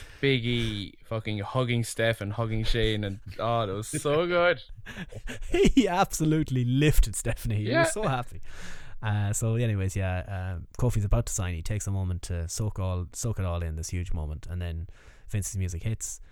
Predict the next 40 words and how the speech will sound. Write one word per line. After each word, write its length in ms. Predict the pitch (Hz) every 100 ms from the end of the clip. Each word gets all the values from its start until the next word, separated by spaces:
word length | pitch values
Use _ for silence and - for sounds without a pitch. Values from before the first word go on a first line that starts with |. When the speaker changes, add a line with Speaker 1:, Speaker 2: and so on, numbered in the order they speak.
| - - -
Speaker 2:
Uh, 480 | - 87 85 85 73 -
I 60 |
have 180 | - 127
it 40 | 101
written 220 | 90 92
down 180 | 92 90
what 80 |
he 60 | 82
said. 300 | - 90 76 - - - - - - - -
He 80 | 120
put 160 | 135
over 160 | 123 95
Kofi 300 | - 90 85
again 240 | 92 170
and 100 | 78
said 160 | - 73
he's 140 | 78 80
extraordinary 600 | - 107 101 95 87 85
and 80 | 85
he 40 |
appreciates 420 | 80 107 - 92
everything 280 | 95 92 98
he 80 | 90
does. 380 | 80 69 - -
He 80 | 101
truly 320 | - 104 95
does. 260 | 78 73 - - - - - - -
Uh, 260 | - 80 82
but 120 | -
he 60 | 98
has 80 | 92
a 40 |
duty 240 | 90 120 101
to 60 |
provide 320 | 101 - 92 87
the 80 | 92
highest 300 | 98 87 -
caliber 320 | 85 76 71
of 100 | 82
competition. 680 | - 65 - 90 - 87